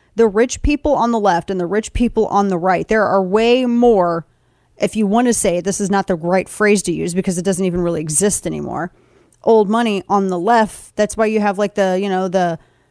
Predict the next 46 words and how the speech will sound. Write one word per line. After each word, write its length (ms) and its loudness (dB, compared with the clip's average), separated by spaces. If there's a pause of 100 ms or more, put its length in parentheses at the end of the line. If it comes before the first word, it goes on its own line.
(120)
blue 260 4
bloods 420 -4
and, 300 -4
you 80 -4
know, 160 -2
all 200 2
the 120 0
stuff 240 0
in 60 -2
the 40 0
Northeast. 360 0
I 40 0
mean, 180 0 (340)
it, 260 0
there 180 4
is 220 0
just 560 0
this 460 0 (260)
old 300 4
money 320 0
Democrat 680 0 (680)
way 320 2
of 160 0
doing 320 0
things, 460 -12 (520)
more 220 2
so 300 0
than 180 -2
the 100 -2
right. 300 -4 (3000)
But 120 2
I 60 2
don't 120 0
even 140 0
care 280 2
if 140 -2
they, 180 4
if 160 -4
they 140 2
made 160 2
their 120 2
money 220 0
legally, 340 0
that's 180 0
their 100 0
money. 400 -4